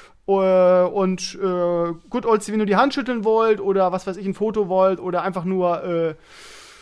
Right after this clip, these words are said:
mit mir chillen wollt, wobei ich natürlich auch im Stress sein werde, da ist ja klar, könnt ihr ja zum Sport, äh, wie heißt Sportgarten, glaub ich, kommen am Weserstadion. Da wird nämlich das Turnier ablaufen. Da werden alle Schulen vor Ort sein, die so eine, so eine Patenschaft haben mit irgendeinem Land.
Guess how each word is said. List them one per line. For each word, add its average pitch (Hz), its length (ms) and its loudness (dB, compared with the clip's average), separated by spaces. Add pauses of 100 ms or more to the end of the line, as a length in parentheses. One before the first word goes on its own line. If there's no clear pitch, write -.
(420)
mit 214 160 -6
mir 208 180 4
chillen 277 500 2
wollt, 226 240 2
wobei 180 140 0
ich 175 80 0
natürlich 180 220 -4
auch 160 60 -4
im 156 60 -6
Stress 202 240 -2
sein 180 180 0
werde, 170 180 -2
da 160 120 -2
ist 165 140 -10
ja 160 60 -6
klar, 185 260 0
könnt 254 180 2
ihr 254 60 0
ja 233 120 2
zum 226 160 -4
Sport, - 640 -2
äh, 202 240 0
wie 185 60 -6
heißt 202 140 -6
Sportgarten, 165 580 -2
glaub 151 160 -4
ich, 156 80 -10
kommen 190 160 -4
am 190 100 0
Weserstadion. 190 720 -2
Da 202 240 2
wird 208 100 -4
nämlich 202 120 -6
das 196 100 -6
Turnier 196 280 -2
ablaufen. 220 440 -2
Da 180 80 -2
werden 190 120 -2
alle 208 220 2
Schulen 233 440 -4
vor 196 140 -4
Ort 226 200 0
sein, 202 180 -2
die 202 180 -6
so 196 120 -2
eine, 190 680 -2
so 175 100 -10
eine 180 200 -4
Patenschaft 196 560 -4
haben 226 140 -2
mit 233 100 -8
irgendeinem 208 220 -6
Land. 196 260 -4